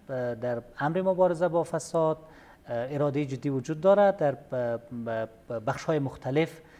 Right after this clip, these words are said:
سازوکارهای سنجیده شده که جلو از اونا رو بگیره و هر دو رهبر حکومت مح-، وحدت ملی تعهد داره که از آغاز حکومت به مردم افغانستان و متحدین بین المللی ما سپرده،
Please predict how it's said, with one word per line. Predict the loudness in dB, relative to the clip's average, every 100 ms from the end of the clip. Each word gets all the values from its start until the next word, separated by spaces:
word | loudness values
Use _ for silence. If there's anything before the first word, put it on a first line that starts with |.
| -20 -20 -10 -10
سازوکارهای | -6 -6 -4 -6 -4 -4
سنجیده | -2 -4 -2 -4
شده | 0 2 2
که | 0 -4
جلو | 0 0
از | 0
اونا | 0 0
رو | 0
بگیره | 0 0 2 2
و | 2
هر | 2 0
دو | -2 -2
رهبر | -2 -2
حکومت | -2 -4 -6 -4
مح-، | -6 -4
وحدت | -4 -2 -4 -4
ملی | -4 -2 -2 -4 -16 -20 -6
تعهد | 0 0 2 2
داره | 4 4 4
که | 0 -2
از | -2 -2
آغاز | -2 6 8 8 4
حکومت | -6 -4 -4 -2
به | -4
مردم | -4 -2 0
افغانستان | 0 -2 -6 -6 -6 -4 -4
و |
متحدین | -4 -6 -8 -6 -6 -4
بین | -6
المللی | -4 -4 -2
ما | -4
سپرده، | -4 -2 2 4